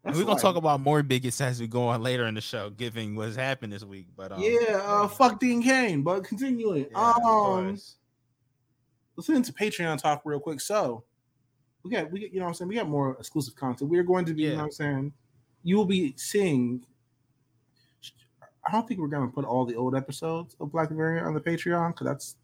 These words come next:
Speaker 2: just a lot of fucking space.
Speaker 1: Yeah.
Speaker 2: Um,
Speaker 1: We can,
Speaker 2: but
Speaker 1: matter
Speaker 2: we'll
Speaker 1: of fact, we can pick some, we can pick some random ones just to throw back up on there.
Speaker 2: Oh, absolutely. But what we
Speaker 1: Yeah.
Speaker 2: can do is we can put, we're gonna put,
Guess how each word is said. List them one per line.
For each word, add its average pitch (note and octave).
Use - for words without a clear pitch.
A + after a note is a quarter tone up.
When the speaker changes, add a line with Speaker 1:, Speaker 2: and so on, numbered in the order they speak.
Speaker 2:
just -
a -
lot A2+
of A2
fucking A#2
space. -
Speaker 1:
Yeah. D#3
Speaker 2:
Um, C#3+
Speaker 1:
We A3+
can, G3
Speaker 2:
but D3
Speaker 1:
matter D3
Speaker 2:
we'll F#3
Speaker 1:
of -
fact, B2+
we E3+
can G#3+
pick F3+
some, E3
we F3
can F#3+
pick G3
some D3
random D3
ones B2
just A#2+
to A#2+
throw G#2+
back G#2
up G#2
on G2+
there. G2
Speaker 2:
Oh, C#4
absolutely. F#3
But C3+
what E3+
we F#3
Speaker 1:
Yeah. D#3
Speaker 2:
can A3
do A#2+
is C3
we D#3+
can D#3+
put, F#3
we're E3
gonna E3+
put, F3+